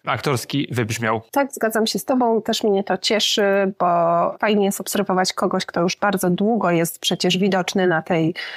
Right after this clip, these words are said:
Speaker 2: mapie polskiej, filmowej i serialowej, ale jednak mam wrażenie, że dość długo też był wrzucany w pewne ramy, a teraz się z nich wyrwał i nie robi jakichś awangardowych, hofowych rzeczy, których nikt nie widzi, tylko my, ludzie z branży, wiemy, tylko w tych nowych rolach, tak,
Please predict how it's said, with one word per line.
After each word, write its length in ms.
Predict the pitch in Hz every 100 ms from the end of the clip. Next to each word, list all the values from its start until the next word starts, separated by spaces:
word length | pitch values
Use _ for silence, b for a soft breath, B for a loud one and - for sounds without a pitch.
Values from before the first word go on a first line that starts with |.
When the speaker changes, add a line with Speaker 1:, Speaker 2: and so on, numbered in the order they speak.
| B B
Speaker 2:
mapie 460 | 208 202 196 202
polskiej, 560 | 175 196 180 - - 175
filmowej 600 | - 190 185 185 175 180
i 80 | 190
serialowej, 580 | - 202 190 185 233 370
ale 180 | 392 370
jednak 260 | 339 302 262
mam 160 | 233
wrażenie, 360 | 214 214 214 202
że 60 | -
dość 120 | 190
długo 260 | 196 208 185
też 240 | 185 -
był 200 | - 190
wrzucany 540 | 180 - 190 202 180 180
w 40 |
pewne 340 | - 185 185
ramy, 260 | 180 208 240
a 60 | 196
teraz 260 | 220 214
się 140 | - 196
z 40 |
nich 200 | 190 180
wyrwał 520 | 196 233 208 196 220
i 140 | 208 208
nie 140 | 208
robi 220 | 214 196
jakichś 300 | 185 175 175
awangardowych, 680 | 185 196 196 185 185 185 185
hofowych 440 | 190 190 190 185
rzeczy, 260 | 185 180 175
których 300 | - 185 180
nikt 180 | 190 -
nie 120 | 190
widzi, 260 | 196 175
tylko 280 | 180 185 180
my, 180 | 196 196
ludzie 260 | 190 180 185
z 40 |
branży, 360 | 180 180 180 196
wiemy, 340 | 180 165 294
tylko 260 | - 233 240
w 60 | 226
tych 200 | 233 240
nowych 520 | 226 240 233 202 -
rolach, 460 | 180 185 180 226
tak, 360 | - 180 240 -